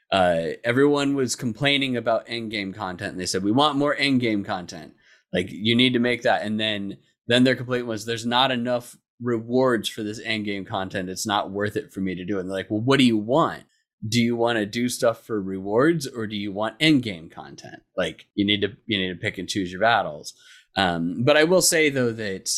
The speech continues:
uh, probably the, the big thing that keeps me going in the lulls when, like, I've done everything is multiplayer. Like, if I, if I've gotten to a point where I'm,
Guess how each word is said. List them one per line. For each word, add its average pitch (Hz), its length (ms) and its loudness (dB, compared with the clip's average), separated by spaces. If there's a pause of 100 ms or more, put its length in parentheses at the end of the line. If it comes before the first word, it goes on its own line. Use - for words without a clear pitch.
(100)
uh, 90 360 2 (480)
probably 131 840 4
the, 113 280 0
the 123 120 -4
big 139 280 0
thing 127 300 0
that 113 160 -8
keeps 123 300 -6
me 117 120 0
going 101 520 -4
in 98 460 -8
the 98 120 0
lulls 90 560 -4
when, 85 200 -8
like, 80 200 -10
I've 90 220 -4
done 87 460 -6
everything 110 640 -2 (380)
is 127 260 6
multiplayer. 127 680 -4 (400)
Like, 98 240 4
if 110 180 -2
I, 117 80 4
if 123 220 0
I've 127 120 2
gotten 127 280 0
to 113 100 0
a 104 40 -4
point 117 440 -6 (380)
where 101 540 4
I'm, 104 440 -2